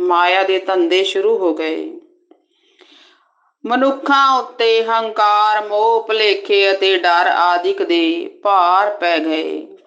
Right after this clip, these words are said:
ਕੋਈ ਦੁਖੀ ਹੋਣ ਲੱਗਾ, ਕੋਈ ਸੁੱਖ ਮਹਿਸੂਸ ਕਰਨ ਲੱਗਾ, ਕਿਸੇ ਦਾ ਆਦਰ ਹੋਣ ਲੱਗਾ ਤੇ ਕੋਈ ਬੇਇੱਜ਼ਤ ਹੋਣ ਲੱਗਾ।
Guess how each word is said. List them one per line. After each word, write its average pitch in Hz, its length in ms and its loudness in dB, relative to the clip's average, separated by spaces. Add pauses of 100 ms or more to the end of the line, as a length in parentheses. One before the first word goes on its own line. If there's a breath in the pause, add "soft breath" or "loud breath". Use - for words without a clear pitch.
(1000 soft breath)
ਕੋਈ 262 280 2
ਦੁਖੀ 262 440 0
ਹੋਣ 220 300 2
ਲੱਗਾ, 190 720 2
ਕੋਈ 196 380 -2
ਸੁੱਖ 196 380 -4
ਮਹਿਸੂਸ 196 640 0
ਕਰਨ 175 300 0
ਲੱਗਾ, 170 760 0 (880 soft breath)
ਕਿਸੇ 262 420 2
ਦਾ 254 240 2
ਆਦਰ 220 520 0
ਹੋਣ 214 360 -2
ਲੱਗਾ 185 760 0 (300)
ਤੇ 185 200 0 (1000 loud breath)
ਕੋਈ 247 340 2
ਬੇਇੱਜ਼ਤ 220 680 0
ਹੋਣ 180 340 0
ਲੱਗਾ। 165 580 -2